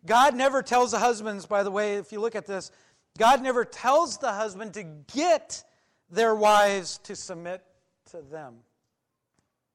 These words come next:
All the commands to submit are directly to the wives, not the husbands. The husbands who focuses on his authority is out of line.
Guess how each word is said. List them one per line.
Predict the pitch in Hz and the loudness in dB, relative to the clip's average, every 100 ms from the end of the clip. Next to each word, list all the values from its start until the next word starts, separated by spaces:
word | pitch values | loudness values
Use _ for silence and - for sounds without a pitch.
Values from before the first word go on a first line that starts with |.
| _ _ _ _ _ _ _ _ _ _ _ _ _ _ _ _ _ _ _ _ _ _ _ _ _ _ | _ _ _ _ _ _ _ _ _ _ _ _ _ _ _ _ _ _ _ _ _ _ _ _ _ _
All | 180 247 | 2 2
the | 269 | 2
commands | - 220 226 247 240 220 - _ _ _ | -4 -6 -2 0 -2 -6 -12 _ _ _
to | - 202 | -14 -12
submit | - 208 262 247 | -8 -4 -2 -2
are | 196 | -4
directly | 156 196 220 214 226 220 | -4 -6 -6 -6 -12 -14
to | - 202 190 | -16 -16 -12
the | 196 | -10
wives, | 185 247 254 165 156 _ _ _ _ _ _ | -8 -8 -8 -12 -16 _ _ _ _ _ _
not | 175 226 | -8 -6
the | 240 | -6
husbands. | 185 143 156 190 _ _ - - | -6 -10 -16 -20 _ _ -20 -8
The | 220 | -2
husbands | 196 262 226 247 | 2 2 2 -6
who | 190 220 | -6 -10
focuses | - 277 320 269 233 233 202 | 2 2 4 -4 -4 -6 -8
on | 220 208 | -8 -8
his | 190 175 | -8 -12
authority | 165 _ 247 311 262 185 185 | -14 _ -6 -2 -2 -4 -10
is | 196 | -12
out | 175 180 | -12 -12
of | |
line. | 202 240 180 | -12 -14 -16